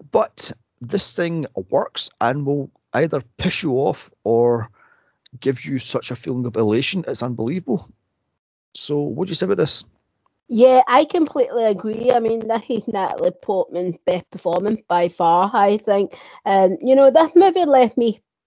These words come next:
Speaker 2: speechless. Um, firstly, the dialogue and the script. I mean, they're intense, they're honest, and they're intelligent. I was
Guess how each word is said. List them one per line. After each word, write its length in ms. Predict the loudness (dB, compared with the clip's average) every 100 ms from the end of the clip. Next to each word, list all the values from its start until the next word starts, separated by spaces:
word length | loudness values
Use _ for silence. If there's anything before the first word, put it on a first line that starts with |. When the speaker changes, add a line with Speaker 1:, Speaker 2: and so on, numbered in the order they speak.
| -6
Speaker 2:
speechless. 580 | -4 -6 -4 4 4 2 -12 -20 -4
Um, 260 | 4 4 4 -4 _ 2
firstly, 400 | 2 2 0 4
the 100 | 4
dialogue 640 | 4 4 6 6 4 4 0
and 140 | -6
the 80 | -6
script. 500 | -4 -2 -2 -4 -10 -6
I 60 | -2
mean, 280 | 0 2
they're 160 | 4 6
intense, 640 | 6 2 4 4 6 2 0 -2
they're 200 | 2 6
honest, 360 | 4 4 -2 -4
and 120 | -4
they're 160 | -2 -2
intelligent. 720 | -2 0 0 0 -2 -2 -2
I 160 | 0
was 160 | 0 0